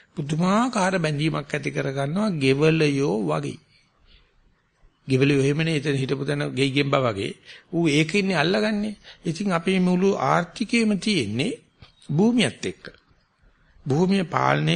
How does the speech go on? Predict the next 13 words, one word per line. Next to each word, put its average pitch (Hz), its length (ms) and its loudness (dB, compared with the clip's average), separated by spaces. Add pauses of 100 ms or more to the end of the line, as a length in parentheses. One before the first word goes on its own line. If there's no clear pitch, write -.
කරන 185 260 -2
වැඩිම 143 340 -2
ඉඩම් 156 300 0
අයිති 160 220 -2
එක්කනට 165 340 -2
කියන්නේ 196 200 2
භූපාල 151 640 2
කියලා 143 260 -4
රජුරෝ 139 440 -2
කියලා. - 300 -14 (200)
රජුර 156 300 2
තමයි 165 260 -2
පෝසතා. 147 540 -4